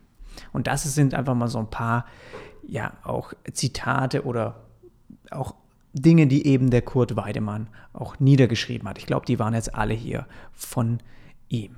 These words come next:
Und weiter geht's zum nächsten Kapitel Nummer sechs, pragmatische und hedonische Qualität. Und falls du jetzt auch Fragezeichen überm Kopf hast, kein Problem, geht mir genauso, aber genau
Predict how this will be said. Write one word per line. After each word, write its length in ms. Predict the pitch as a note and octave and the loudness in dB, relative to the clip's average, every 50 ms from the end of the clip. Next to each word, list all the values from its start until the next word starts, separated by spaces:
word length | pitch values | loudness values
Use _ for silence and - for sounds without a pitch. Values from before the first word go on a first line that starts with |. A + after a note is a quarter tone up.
| - - - - - - - - - - - - - - - - - - - - - - - - - | -18 -18 -18 -18 -18 -20 -20 -20 -20 -20 -20 -20 -20 -20 -20 -20 -20 -20 -20 -20 -20 -20 -12 -2 0
Und 140 | D3 C3 | 2 4
weiter 240 | C#3 G3+ A#3+ A3+ A3+ | 4 2 2 2 0
geht's 220 | F#3+ G3 F3+ - - | 0 0 0 0 0
zum 180 | F3+ D#3+ D3+ | 0 2 2
nächsten 640 | D3+ D3+ D3 C#3+ C#3 D3 D#3+ E3+ E3 - - E3 C#3+ | 2 2 2 4 4 4 4 2 0 -2 -4 -4 -2
Kapitel 800 | - C#3+ C3+ - - - - C#3+ - - D3 C#3 C3+ C3+ C3+ | 0 0 0 0 -2 -4 -4 -4 0 2 2 4 4 4 2
Nummer 420 | C3+ C3 B2 B2 A#2 A#2 A#2 A#2 G#2+ | 2 2 2 4 4 4 4 2 2
sechs, 280 | - B2+ C3+ - - | 2 2 2 0 -2
pragmatische 1160 | - - - A#2 A2 - - A#2 B2+ B2 B2 C#3 E3+ F#3+ F#3+ F#3+ - F3+ D#3+ - - E3 D#3+ D#3 | -10 -6 -4 -4 -4 -4 -2 0 0 2 4 4 4 4 4 2 2 0 0 2 2 0 0 0
und 340 | - D3 C#3+ C#3+ C#3 - - | 2 0 0 0 0 0 0
hedonische 840 | C#3+ C3 A#2+ A#2 C3+ C3 C3+ D#3 E3+ E3+ C#3+ A#2 - - A#2 G#2 | 0 0 2 2 2 2 4 4 4 4 4 2 2 0 -4 -6
Qualität. 880 | - - - - A2 G#2+ G#2+ G#2 G2+ - - - A2 A2 - - - - - - - - - | -6 -8 -10 -8 -8 -8 -6 -8 -8 -8 -8 -10 -8 -10 -10 -12 -14 -18 -18 -20 -10 -2 2
Und 120 | C3+ A#2+ | 2 4
falls 220 | - D3+ D3+ D3+ - | 6 4 4 4 4
du 80 | D#3+ | 2
jetzt 140 | C#3+ - - | 0 0 0
auch 120 | - D#3+ | -2 -2
Fragezeichen 760 | - - - C#3+ C#3 C#3+ E3 E3+ F3 - - - D3 C#3+ C3+ D3+ | -2 -2 -6 -2 -2 -2 0 -2 -4 -4 -2 0 0 0 0 0
überm 240 | D3+ C#3 C3+ C3+ | 2 2 0 0
Kopf 260 | - - C#3+ C#3+ - - | 0 -2 -4 -4 -2 -2
hast, 320 | C3+ C3+ C3 - - - - - - - - - | -2 -2 -2 -4 -10 -16 -20 -20 -20 -20 -14 -4
kein 160 | - D#3 D3+ | -2 -2 0
Problem, 500 | C#3 C3 A#2+ B2+ C3+ D3 D3+ D3+ D3+ C#3+ | 0 0 2 4 4 6 4 4 2 0
geht 160 | C3 C3+ B2+ | 0 0 0
mir 100 | B2+ A#2+ | 2 0
genauso, 460 | A2 A2+ A2 A2 A2+ A#2+ C3 C3 C#3 C3+ | 2 2 2 2 2 2 2 0 0 -2
aber 160 | - A#2 A#2 | -2 -4 -4
genau 460 | A#2 A2 A2+ B2 B2 C3 C#3+ C#3+ | -2 -2 0 2 4 4 4 2